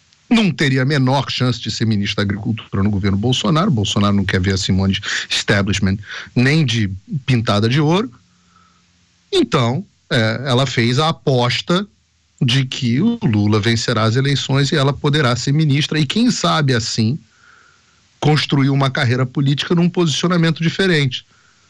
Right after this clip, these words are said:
já que no, esse tal centro, essa tal terceira via, essa era uma ficção, era uma peça fictícia, imaginária na cabeça de alguns de uma elite paulista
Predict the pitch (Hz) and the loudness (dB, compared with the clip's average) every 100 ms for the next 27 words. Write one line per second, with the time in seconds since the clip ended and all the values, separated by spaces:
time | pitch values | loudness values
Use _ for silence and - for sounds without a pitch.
0 | - - 101 - 135 135 - - _ _ | -6 -2 -2 0 -2 -2 -10 -20 _ _
1 | 117 131 127 - - 139 156 - 139 131 | 2 4 2 -2 -6 -2 -2 -2 -4 -2
2 | 110 - 113 147 135 - 113 110 107 107 | -2 -2 0 0 -2 -4 -4 -2 -2 -2
3 | - 107 98 104 180 143 117 127 143 147 | 0 0 0 0 0 0 0 0 0 2
4 | 180 - 190 - - 156 139 92 - - | 0 0 -4 -6 -2 0 0 -2 -10 -20
5 | - - 101 101 120 135 117 120 127 - | -20 -4 0 2 2 2 0 0 0 0
6 | 170 143 - - - - 120 151 120 - | 0 -2 -4 -20 -10 -6 -2 -2 -2 0
7 | 160 156 117 120 127 147 117 139 139 113 | 0 0 0 0 2 2 0 0 0 0
8 | 117 117 110 113 127 139 131 113 131 113 | -2 -4 -2 -2 0 0 0 0 0 0
9 | 113 110 98 95 - 147 123 165 180 | 0 0 -2 -4 -2 0 2 2 0